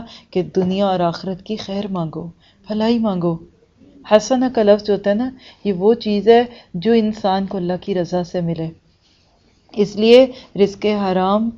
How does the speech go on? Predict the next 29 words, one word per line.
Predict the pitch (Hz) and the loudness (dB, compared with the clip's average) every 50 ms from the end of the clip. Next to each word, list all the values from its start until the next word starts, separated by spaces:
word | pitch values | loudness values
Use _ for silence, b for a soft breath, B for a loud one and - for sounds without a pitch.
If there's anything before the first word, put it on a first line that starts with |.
| B B B _ - | B B B _ -6
कभी | 190 185 165 190 196 | -4 -2 -2 -2 -2
हसना | 180 185 185 175 - - 180 180 180 175 | -2 -4 -6 -6 -6 -6 -6 -4 -4 -4
नहीं | 170 175 175 | -2 -2 -2
हो | 170 160 | -4 -6
सकता। | - - 175 165 - - - 175 - _ _ _ _ _ _ - | -6 -10 -12 -14 -14 -16 -16 -18 -18 _ _ _ _ _ _ -18
गोया | 165 165 - 190 196 208 226 240 | -8 -4 0 2 4 4 4 4
कि | 233 233 240 | 2 0 -4
हम | 208 202 208 196 | -4 -2 -4 -4
ये | 185 190 185 | -4 -4 -4
दुआ | 156 180 175 180 180 | -2 -2 0 0 0
मांग | 175 170 170 175 170 170 | -2 -2 -2 -2 -4 -2
के | 165 208 214 220 226 - _ _ _ _ _ _ _ | 0 2 2 2 2 0 _ _ _ _ _ _ _
दुनिया | - 202 202 202 214 240 262 | -4 -2 0 2 2 2 4
में | 247 254 240 | 4 2 2
भी | 226 226 220 | 2 2 2
अल्लाह | 190 190 190 190 190 | 2 2 2 0 0
ताला | 190 190 190 196 196 | 0 0 0 0 -2
से | 190 - 220 214 185 | -2 -4 -6 -4 -4
वो | 175 170 180 214 247 | -4 0 2 2 4
माल | 262 262 254 240 226 226 | 4 4 6 6 4 4
मांगते | 208 202 185 180 175 170 - 180 175 | 2 0 0 -2 -4 -4 -2 -2 -2
हैं | 170 165 165 - - _ _ _ _ _ _ _ _ _ _ - | -2 -4 -6 -10 -18 _ _ _ _ _ _ _ _ _ _ -4
जो | 170 190 | -2 0
अल्लाह | 175 165 165 170 170 | 0 0 0 -2 -4
की | - - 180 | -6 -8 -8
पसंदीदगी | 170 - 180 - - 180 175 170 175 170 170 - 175 175 | -6 -6 -6 -6 -4 -4 -2 0 -2 -2 -2 -6 -8 -6
का | 170 180 175 | -4 -4 -4
माल | 170 170 170 170 170 | -4 -4 -4 -4 -4
हो। | 170 - | -6 -8